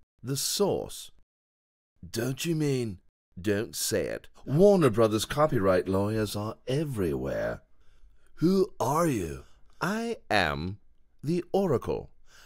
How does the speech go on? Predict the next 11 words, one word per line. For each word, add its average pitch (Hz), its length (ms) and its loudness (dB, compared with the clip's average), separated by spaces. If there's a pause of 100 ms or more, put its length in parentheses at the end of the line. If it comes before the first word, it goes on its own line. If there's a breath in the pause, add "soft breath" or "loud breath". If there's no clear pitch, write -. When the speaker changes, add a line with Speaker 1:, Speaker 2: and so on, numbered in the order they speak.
(180 loud breath)
Speaker 1:
I 135 420 -2
created 131 760 -2 (260 soft breath)
The 110 160 -2
Source, - 560 0
but - 300 -2 (320 loud breath)
you 214 160 -2
can 104 160 -6
call 87 180 -2
me 78 140 -2
Larry. 80 640 -2 (420)
Speaker 2:
Again? 113 540 -2